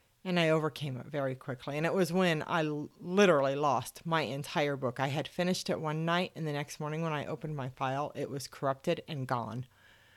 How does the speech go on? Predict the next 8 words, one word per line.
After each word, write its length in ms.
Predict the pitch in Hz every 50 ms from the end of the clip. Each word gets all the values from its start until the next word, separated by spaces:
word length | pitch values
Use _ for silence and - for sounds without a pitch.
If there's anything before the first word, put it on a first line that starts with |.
| _ _ _ _ _ _ _ _ _ _ _ _ _ -
And 520 | 180 170 156 147 143 139 135 135 135 - - _ _ _ _ _ _ _ _ _ _ _ _ _ _
my 120 | 147 147
brother 340 | 139 160 165 165 160 151 143
is 220 | 117 - 160 -
an 100 | 147 139
I 160 | 135 135 135 135
T 260 | - - 160 135 127
guy, 360 | 139 127 120 117 117 123